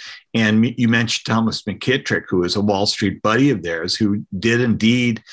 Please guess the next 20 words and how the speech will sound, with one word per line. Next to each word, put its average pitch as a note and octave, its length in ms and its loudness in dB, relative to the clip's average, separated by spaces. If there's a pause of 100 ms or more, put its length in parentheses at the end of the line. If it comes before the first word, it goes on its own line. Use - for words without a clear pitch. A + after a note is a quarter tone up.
(340)
uh, G2+ 320 0
run A2+ 280 2
the G#2+ 80 2
main A2 320 2
bank A#2+ 320 0
in G#2 120 -6
Switzerland, A2+ 680 -2
which G2 240 -4
the G#2 100 0
Nazis G#2 560 0
used G#2+ 600 4
to A2+ 100 0
launder G#2+ 720 0 (260)
their, G#2+ 640 2 (100)
uh, G#2+ 260 0 (580)
grotesquely A2 920 0
acqu-, - 300 -10
uh, G2+ 160 0
acquired G#2 640 0
wealth A#2+ 380 0